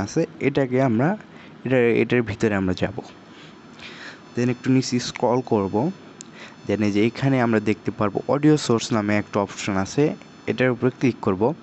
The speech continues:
Then এখানে আমরা দেখতে পারবেন external mic, just এটাকে done করে দেবেন। So আমাদের কাজ শেষ। এখন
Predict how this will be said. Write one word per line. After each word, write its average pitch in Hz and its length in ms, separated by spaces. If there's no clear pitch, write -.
Then 110 220
এখানে 107 280
আমরা 107 140
দেখতে 127 200
পারবেন 131 300
external 160 640
mic, - 260
just 104 260
এটাকে 127 340
done 165 140
করে 104 220
দেবেন। 78 220
So 131 100
আমাদের 107 260
কাজ 107 160
শেষ। 170 180
এখন 120 180